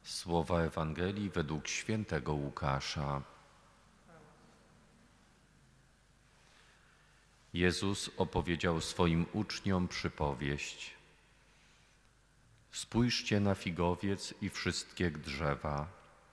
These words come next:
Gdy widzicie, że wypuszczają pąki, sami poznajecie, że już blisko jest lato. Tak i wy,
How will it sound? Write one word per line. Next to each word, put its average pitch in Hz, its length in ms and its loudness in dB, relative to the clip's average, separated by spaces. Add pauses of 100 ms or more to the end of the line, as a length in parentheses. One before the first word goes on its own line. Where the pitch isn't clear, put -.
(580)
Gdy 92 200 4
widzicie, 92 520 2
że 92 180 4
wypuszczają 87 800 2
pąki, 98 760 -2 (840)
sami 101 420 4
poznajecie, 87 1000 2
że 87 200 2
już 80 260 0
blisko 92 480 -2
jest 76 400 0
lato. 73 540 -4 (1000)
Tak 98 260 4
i 107 100 2
wy, 76 380 2